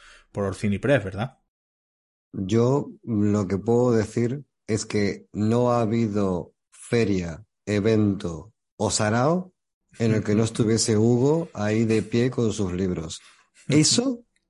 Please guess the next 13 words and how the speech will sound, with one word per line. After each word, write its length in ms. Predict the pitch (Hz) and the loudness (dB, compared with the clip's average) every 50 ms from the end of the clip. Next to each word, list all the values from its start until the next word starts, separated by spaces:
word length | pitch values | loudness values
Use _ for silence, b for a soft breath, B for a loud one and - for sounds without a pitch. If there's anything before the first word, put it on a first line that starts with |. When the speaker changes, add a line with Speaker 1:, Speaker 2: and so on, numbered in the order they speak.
| _ _ _ _ _ _ _ | _ _ _ _ _ _ _
Speaker 1:
Claro. 220 | - - - 139 | -8 -2 0 0
Speaker 2:
eso 220 | 139 - - 175 151 | 0 2 0 -2 0
para 200 | 156 139 131 127 127 | 0 2 2 4 4
mí 180 | 139 151 151 | 4 4 4
es 300 | 165 165 - - - _ _ - | 4 2 0 -2 -10 _ _ -2
todo. 400 | - 139 123 95 95 85 - - _ _ _ _ _ _ _ | 0 2 2 0 -2 -6 -10 -16 _ _ _ _ _ _ _
Eso 240 | - 117 - 151 123 | -4 -2 -2 -2 0
para 220 | 147 139 131 127 | 2 2 2 4
mí 80 | 131 139 | 4 2
es 160 | 131 131 - | 2 0 -2
todo. 400 | - 127 113 95 78 73 - - _ _ _ _ _ _ _ _ _ _ _ - | 0 0 0 0 -2 -6 -12 -18 _ _ _ _ _ _ _ _ _ _ _ -4
Eh, 720 | - 117 120 120 117 117 113 113 113 113 110 110 104 - - - _ _ _ _ _ - | 0 0 2 4 4 4 4 4 4 4 2 2 2 0 -4 -10 _ _ _ _ _ -2
porque, 460 | 135 127 - - 127 117 - - | -2 -2 0 0 -2 -2 -2 -4